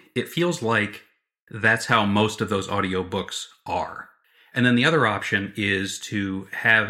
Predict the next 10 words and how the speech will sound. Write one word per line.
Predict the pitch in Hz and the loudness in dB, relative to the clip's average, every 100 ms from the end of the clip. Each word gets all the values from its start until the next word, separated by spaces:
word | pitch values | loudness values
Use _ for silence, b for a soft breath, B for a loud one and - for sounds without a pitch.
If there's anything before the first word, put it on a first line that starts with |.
| - | -6
a, | 98 98 104 | -8 -6 -4
a | |
narrator | 104 110 110 107 104 | 2 4 4 4 2
who | 104 | 0
sort | 104 107 | 0 0
of | 95 - | 0 2
acts | 113 - - | 2 2 0
out | 107 101 | 0 0
the | 92 | -4
voices. | 101 95 - - | -2 -2 -4 -12